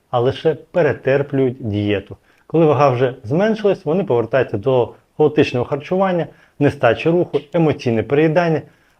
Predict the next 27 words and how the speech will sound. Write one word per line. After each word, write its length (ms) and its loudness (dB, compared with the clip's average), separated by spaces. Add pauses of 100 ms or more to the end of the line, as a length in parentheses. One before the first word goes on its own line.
безконтрольних 720 2
перекусів. 520 -6 (440)
Результат: 640 2 (340)
вага 320 2
повертається, 720 0 (140)
а 300 -4
часто 480 -2
ще 200 -6
й 120 -2
з 40 -6
бонусом. 540 -8 (680)
Людина 340 4
думає: 320 4 (100)
«Ось 220 2
я 180 4
скину 380 0
вагу 360 2 (100)
і 100 -2
все». 380 -6 (280)
Але 220 2
схуднення 720 -2
без 440 -2
системи 460 -2
підтримки — 580 -2 (100)
це 180 0 (220)
тимчасовий 560 0
ефект. 400 -2